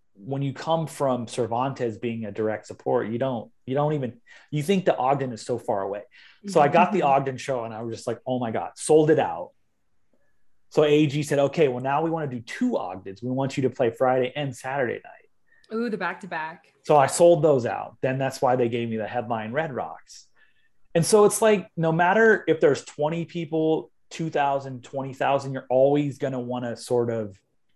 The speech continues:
Speaker 1: keep growing.
Speaker 2: Mm-hmm.
Speaker 1: And that's what I tell people. It's like, you, I, I, I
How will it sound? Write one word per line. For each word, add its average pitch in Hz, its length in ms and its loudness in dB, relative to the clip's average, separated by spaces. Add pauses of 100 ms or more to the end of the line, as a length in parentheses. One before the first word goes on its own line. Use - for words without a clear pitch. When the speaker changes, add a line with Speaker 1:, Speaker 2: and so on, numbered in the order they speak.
Speaker 1:
keep 139 220 -4
growing. 104 520 -6 (380)
Speaker 2:
Mm-hmm. 175 420 -10
Speaker 1:
And 143 140 -2
that's 156 180 0
what 196 80 2
I 156 80 4
tell 156 240 0
people. 117 320 -4
It's 107 100 -10
like, 117 300 -4 (100)
you, 131 400 -6
I, 123 140 -2 (100)
I, 127 220 -4 (200)
I 135 60 2